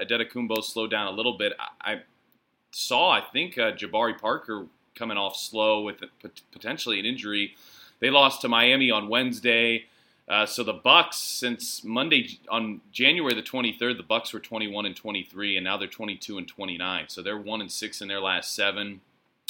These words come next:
And at twenty-two and twenty-nine, again, you can't count teams out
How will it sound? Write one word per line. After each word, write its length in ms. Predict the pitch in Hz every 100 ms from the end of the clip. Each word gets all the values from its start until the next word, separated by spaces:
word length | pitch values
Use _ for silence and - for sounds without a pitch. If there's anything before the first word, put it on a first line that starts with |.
| -
And 80 | 113
at 120 | 101
twenty-two 500 | - 180 180 - 180
and 80 | 170
twenty-nine, 640 | - 160 151 160 147 123 - - - - -
again, 380 | 143 202 175 127
you 160 | 143
can't 280 | 139 196 -
count 280 | 175 170 113
teams 360 | 175 160 123
out 380 | 131 135 127 -